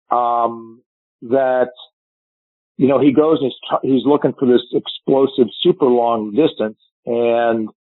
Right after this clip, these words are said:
you know, we ended up, we ended up, we, we lose something that is really special, 'cause I think he's a really special player.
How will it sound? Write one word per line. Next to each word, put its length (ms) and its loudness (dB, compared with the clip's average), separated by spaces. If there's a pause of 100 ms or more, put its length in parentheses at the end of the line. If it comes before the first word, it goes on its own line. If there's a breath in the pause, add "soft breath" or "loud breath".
(400)
you 100 2
know, 80 2
we 180 4
ended 180 0
up, 200 0
we 120 2
ended 160 -2
up, 120 -2 (160)
we, 300 0
we 220 2
lose 460 2
something 420 -2
that 140 0
is 140 -4
really 340 2
special, 320 -2
'cause 160 -12
I 60 0
think 160 0
he's 160 -6
a 40 -6
really 300 2 (120)
special 480 0 (100)
player. 360 0